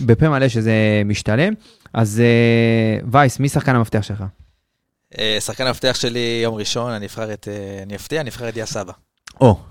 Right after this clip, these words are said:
Speaker 2: בוא נגיד, דיה סבא, מאז שחתם על חוזה, יש לו את, אה, חודש ה-, החודש הראשון של החוזה, זה כזה חודש
Speaker 1: כן.
Speaker 2: מקרטע.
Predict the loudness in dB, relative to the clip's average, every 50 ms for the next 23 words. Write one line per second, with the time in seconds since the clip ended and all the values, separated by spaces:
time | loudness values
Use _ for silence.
0 | -20 -20 _ _ _ _ _ _ _ _ _ _ -2 -2 0 0 0 -2 -2 0
1 | 2 2 4 4 4 4 2 2 0 0 0 -2 -4 -4 -4 -4 -2 -2 -2 0
2 | 0 0 0 -2 -4 -2 -2 -2 -2 0 -2 -2 -4 -6 -4 -4 -2 -2 -2 -2
3 | 0 0 0 -2 -2 -4 -6 -8 -4 -2 -2 -2 0 -2 -4 -2 -2 -2 -2 0
4 | -2 -2 -4 -6 -6 -6 -6 -4 -4 -6 -4 -2 -2 0 0 0 -2 -2 0 0
5 | 0